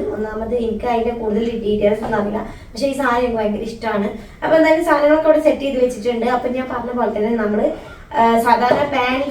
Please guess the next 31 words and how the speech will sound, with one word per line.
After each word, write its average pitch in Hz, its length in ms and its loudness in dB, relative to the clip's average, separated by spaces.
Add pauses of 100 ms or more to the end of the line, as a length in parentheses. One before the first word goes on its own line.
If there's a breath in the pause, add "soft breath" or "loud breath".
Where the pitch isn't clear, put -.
(200)
പാനും 285 400 2 (120)
അങ്ങനത്തെ 269 340 0
കാര്യ-, 240 240 0
ആ, 226 460 6
ചട്ടിയിലൊക്കെ, 226 600 -2 (100)
ആ, 202 120 2 (140)
പാനിലൊക്കെയാണ് 226 760 0
ഇവിടെ 202 240 2
കൂടുതലും 196 420 -2
കറിയൊക്കെ 196 420 0
ഉണ്ടാക്കൽ 190 400 -6
ട്ടോ, 196 160 -6
അമ്മയായാലും 208 460 0
ഞാനായാലും. 202 440 0 (400 loud breath)
അപ്പൊ 277 160 6 (220)
എന്താ 240 180 2 (140)
പറയാ, 220 240 4 (360)
ഇപ്പൊ 311 120 0 (100)
നമ്മൾ 302 220 4
ഉണ്ടാക്കാൻ 226 320 2
പോണത് 214 240 2 (120)
ഇതേമാതിരി 220 440 0
ഒരു 233 160 2
മൺചട്ടിയിലാണ്. 196 680 0 (380 loud breath)
ഇത് 240 80 -4 (160)
ഏതോ 240 200 4
വട്ടത്തേതോ 233 540 0 (120)
ഞാൻ, 208 140 2 (280)
ആ, - 20 0 (500)
പൊടി 226 240 2
തട്ടിയെടുത്തതാണ്. 214 720 2